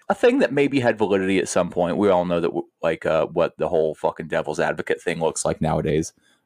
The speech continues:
Uh, it's just a bunch of Nazis ad-, arguing for Nazism, basically. Um, it turns out in, uh, the thirties and forties, it wasn't <laughs> much different because there's just a whole bunch of quotes about him advocating for slavery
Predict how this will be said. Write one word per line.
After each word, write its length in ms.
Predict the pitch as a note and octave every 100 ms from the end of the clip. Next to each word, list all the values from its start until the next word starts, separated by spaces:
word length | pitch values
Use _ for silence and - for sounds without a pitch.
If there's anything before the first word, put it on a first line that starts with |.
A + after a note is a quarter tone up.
| -
Uh, 140 | D#2+
it's 100 | -
just 160 | E2+ F2
a 60 | F2+
bunch 180 | F2+
of 100 | F2
Nazis 400 | D#2+ D#2 E2 D#2+ -
ad-, 220 | D#2+ D#2 -
arguing 460 | E2 E2 E2+ E2 E2+
for 440 | - - G#2 F2
Nazism, 720 | E2+ D#2+ D#2 - C2 - D#2+ D#2+ -
basically. 560 | D2+ - D2 D#2 F2 - _ _
Um, 280 | - G2+ G2+
it 80 | A2+
turns 240 | C3 D#3+ B2+
out 180 | C#3+ -
in, 420 | A2 G#2+ G#2 G#2 -
uh, 200 | F#2+ F#2+
the 100 | F#2
thirties 260 | G2+ G#2+ G2+
and 80 |
forties, 240 | F#2+ F#3 A#3
it 60 |
wasn't 260 | D#3 D#3 C#3+
<laughs> 0 |
much 200 | B3+ A#3
different 400 | - D#3+ A#2+ A#2+
because 280 | C3 - A#2+
there's 200 | B2+ C#3
just 220 | D3 C#3+
a 80 | C#3
whole 340 | - - C3+
bunch 220 | C#3+ C#3+ C#3+
of 80 |
quotes 300 | - C3+ C#3+
about 260 | - A2 A#2
him 160 | B2+ B2+
advocating 500 | A#2+ C3 A#2+ A#2+ A#2
for 120 | A2+
slavery 520 | - A#2+ F#3 G2+ A2